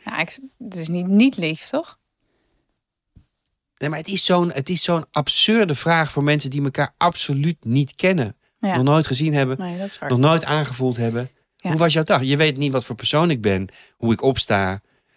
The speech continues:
Speaker 2: Als ik al krom en met tegenzin
Speaker 1: <laughs>
Speaker 2: opsta, "Hoe was jouw dag?" Ja, dan, dan, dan, eh, heb je, heb je even, weet je wel.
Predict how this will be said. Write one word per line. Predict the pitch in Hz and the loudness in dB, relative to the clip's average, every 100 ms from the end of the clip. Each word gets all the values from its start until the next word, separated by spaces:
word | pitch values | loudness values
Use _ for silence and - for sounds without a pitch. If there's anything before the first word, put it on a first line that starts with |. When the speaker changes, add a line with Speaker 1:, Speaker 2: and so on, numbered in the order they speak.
| _ - | _ -8
Speaker 2:
Als | 104 | -6
ik | 110 | -2
al | 110 101 | 0 0
krom | - 117 110 110 | 0 2 2 2
en | 101 | -2
met | 101 - - - | -4 -6 -10 -2
tegenzin | 127 123 110 110 104 107 - - | 2 2 0 0 0 -2 -8 -20
Speaker 1:
<laughs> | - - | -20 -4
Speaker 2:
opsta, | 127 127 104 104 | -2 0 0 2
"Hoe | 110 | 0
was | 107 | 0
jouw | 104 | 0
dag?" | 101 113 101 | 2 0 2
Ja, | 110 | -2
dan, | 87 90 92 | -2 -6 -6
dan, | 98 | -4
dan, | 101 104 | -4 -6
eh, | 95 95 - 101 98 | -8 -10 -12 -14 -6
heb | - 117 | 0 0
je, | 98 | 0
heb | 104 135 | 0 0
je | 135 107 | 0 -2
even, | 98 92 | -2 -6
weet | 90 90 | -8 -8
je | - | -8
wel. | 117 | -8